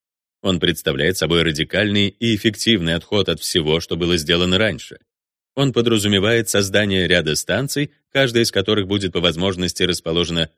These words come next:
рядом с важным центром цивилизации. И новости, принятые на любой из ее каналов, будут передаваться по всему земному шару. Дешевое и простое карманное устройство может располагаться в земле или на море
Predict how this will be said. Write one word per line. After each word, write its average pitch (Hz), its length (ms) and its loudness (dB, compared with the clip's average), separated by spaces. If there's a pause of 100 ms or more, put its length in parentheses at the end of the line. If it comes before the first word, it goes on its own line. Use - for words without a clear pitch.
(120)
рядом 87 380 0
с - 80 -8
важным 82 400 0
центром 85 420 -2
цивилизации. 101 800 -4 (400)
И 85 160 2
новости, 95 480 0
принятые 92 420 0
на 80 60 -2
любой 80 300 0
из 78 100 -2
ее 85 160 0
каналов, 104 460 -2 (180)
будут 143 320 -2
передаваться 113 640 4
по 123 160 -2
всему 113 420 2
земному 85 480 0
шару. 50 440 -10 (760)
Дешевое 95 680 2
и 120 180 -4
простое 95 760 0
карманное 67 720 -4
устройство - 680 -2 (280)
может 123 340 2
располагаться 95 640 2
в 85 40 -4
земле 82 540 0
или 104 160 2
на 69 140 -6
море 101 420 0